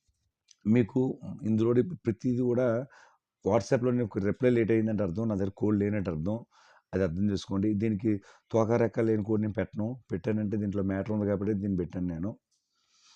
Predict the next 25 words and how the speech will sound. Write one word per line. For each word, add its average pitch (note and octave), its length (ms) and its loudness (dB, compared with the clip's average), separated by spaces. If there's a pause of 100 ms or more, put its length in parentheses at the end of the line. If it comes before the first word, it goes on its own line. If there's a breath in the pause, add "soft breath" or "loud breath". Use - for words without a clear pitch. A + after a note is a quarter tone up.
(280 soft breath)
అది G2 180 0 (960)
లేకపోతే G2+ 300 4
ఇంత G2+ 140 2
పెద్ద G2+ 140 0
కోడి G#2 220 2
మూడు G#2 200 0
వేల G#2 120 0
ఐదు G2+ 80 2
వందల G2 140 0
రూపాయలు F#2 240 -2
పెట్టడం F#2 260 -2
అనేది F#2+ 180 0
జరగదు. F2 380 -2
ఇది G2+ 180 0 (500 soft breath)
రె-, F#2 420 2
రెక్కలు G2 320 2
తోక G2+ 340 -2
కట్టుకుంటే G2 460 -4
ఇది G2 160 -2 (680 soft breath)
ఐదు F#2+ 120 4
వేల G2 120 6
రూపాయల F#2 260 0
దగ్గర F#2 220 0
కోడి F2 220 -2
అది. F2+ 180 -4